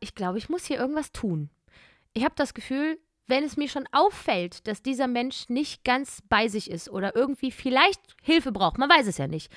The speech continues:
könnte ich doch jetzt was tun. Nun habe ich mich aber nicht getraut, ihn anzusprechen, weil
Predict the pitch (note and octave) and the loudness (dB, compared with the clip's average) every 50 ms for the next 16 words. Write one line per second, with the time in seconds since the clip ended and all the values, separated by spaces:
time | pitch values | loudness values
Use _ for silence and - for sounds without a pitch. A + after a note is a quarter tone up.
0 | - - - - - - C4+ D4+ - E4 C4+ - C4+ - - B3 A#3 - - A3 | -20 -20 -20 -8 -2 0 0 2 2 0 0 0 -2 -2 -2 -4 -6 -4 -8 -10
1 | - - - D3+ D3+ D3 - _ _ _ _ _ - - - - - - - B3+ | -10 -8 -10 -10 -10 -10 -14 _ _ _ _ _ -20 -20 -18 -20 -20 -8 0 2
2 | C4+ C4 C4+ E4 F#4+ F#4+ E4 E4+ C4+ D4+ C4+ C4+ C#4 G4 A#4 - - - - - | 4 6 8 8 6 6 4 4 4 4 4 6 4 4 4 2 0 -2 0 2
3 | C#4+ D4 - C#4+ C4 - - D#4 A4 - - A#3 G3+ - - - E3 D3 - E3 | 2 2 2 0 -2 2 0 0 0 0 -4 -8 -10 -8 -4 -4 -4 -4 -4 -6
4 | D#3 E3 - - _ - A#3+ C4+ D4 D4 - | -8 -8 -10 -6 _ 4 4 6 6 4 0